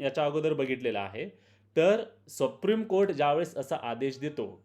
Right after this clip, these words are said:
की तुम्ही एखादी कृती करा, म्हणजे सरकारला कृती करण्याचा आदेश देत असतो,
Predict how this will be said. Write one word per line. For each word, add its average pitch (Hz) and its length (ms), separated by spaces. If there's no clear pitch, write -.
की 143 120
तुम्ही 151 440
एखादी 147 420
कृती 156 320
करा, 107 220
म्हणजे 110 220
सरकारला 175 600
कृती 170 340
करण्याचा 139 460
आदेश 110 340
देत 110 200
असतो, 110 440